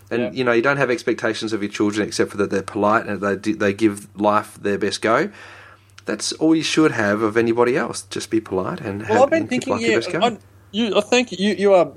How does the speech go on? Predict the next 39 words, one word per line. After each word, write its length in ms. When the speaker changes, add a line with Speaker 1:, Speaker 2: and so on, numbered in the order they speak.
Speaker 2:
you 160
are 60
chief 280
psychologist 560
at 40
the 40
moment 240
because 400
Maya's, 480
I, 140
I'm 160
thinking 280
about 140
our 160
daughter 220
Maya. 300
She's 200
nearly 340
five. 580
Speaker 1:
Yes. 300
Speaker 2:
And 220
there's 100
a 40
couple 140
of 120
Speaker 1:
Gorgeous. 0
Speaker 2:
things, 300
Speaker 1:
She's 80
gorgeous 320
Speaker 2:
like, 40
Speaker 1:
too, 160
by 140
the 80
way. 160
Speaker 2:
she's 120
a 60
beautiful 520
soul. 400
And 360